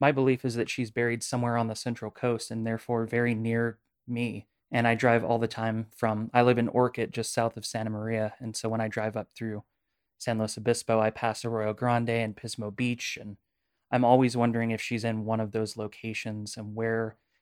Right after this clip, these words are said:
how close she is, how obvious it is where she's buried. And so that's the frustrating part of this, is that it feels like she's near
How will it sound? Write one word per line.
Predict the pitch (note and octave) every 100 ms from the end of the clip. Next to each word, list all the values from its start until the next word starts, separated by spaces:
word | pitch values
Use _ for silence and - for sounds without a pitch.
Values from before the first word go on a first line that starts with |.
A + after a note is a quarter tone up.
| _
how | B2+
close | A#2 A#2 A2+
she | - - A2+
is, | A2 A2 -
how | B2 A2
obvious | A2 A2 A2+ A#2 -
it | A#2
is | A#2 A2+
where | A2+ A2
she's | - A2
buried. | - A2 A2+ A2+ A2+ _ _ _
And | A2+ G#2+
so | G#2+ - G#2 G#2 G#2 _ _ -
that's | A#2+
the | -
frustrating | A#2+ A#2 A2+ - G#2+ G#2+
part | A2 G#2
of | G2+
this, | G#2 -
is | G#2+
that | A2
it | -
feels | - C3+ A#2+
like | A#2+
she's | - B2+ A2
near | A2+ A2+ A#2 A2 -